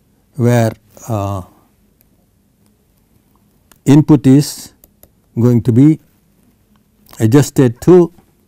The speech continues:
let us say, less than four volts, let us make it two volts.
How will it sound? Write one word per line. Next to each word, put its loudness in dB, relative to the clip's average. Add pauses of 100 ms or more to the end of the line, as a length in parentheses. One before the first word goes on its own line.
(220)
let -4
us -4
say, -2 (2000)
less 0
than 0
four -4
volts, -6 (200)
let -2
us -6
make -4
it -4 (400)
two 2
volts. -2